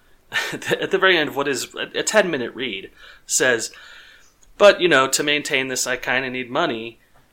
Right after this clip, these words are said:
and I'm having trouble getting money, so if anyone has any thoughts," and then leaves it at that. <laughs> You know, he's not, like, we, we ask more of our Patreons than he does, which is horrifying.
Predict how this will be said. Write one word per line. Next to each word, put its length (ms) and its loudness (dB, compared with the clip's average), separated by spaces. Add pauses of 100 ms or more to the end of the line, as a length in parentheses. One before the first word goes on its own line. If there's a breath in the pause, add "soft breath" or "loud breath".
(340)
and 380 -4 (220)
I'm 100 -4
having 300 0
trouble 340 -4
getting 320 -4
money, 440 -4 (300)
so 380 -2
if 140 -6
anyone 280 -4
has 220 -2
any 160 -10
thoughts," 680 0 (880)
and 140 0
then 120 2
leaves 300 -2
it 80 -2
at 140 -4
that. 520 -2
<laughs> 60 -10 (840 loud breath)
You 300 -4
know, 160 -6
he's 420 -2
not, 140 -10 (340 loud breath)
like, 180 -4 (800 loud breath)
we, 280 0
we 220 2
ask 320 2
more 240 4
of 80 0
our 160 0
Patreons 640 -2
than 140 -6
he 300 -8
does, 440 -6
which 180 -8
is 340 -6
horrifying. 1000 0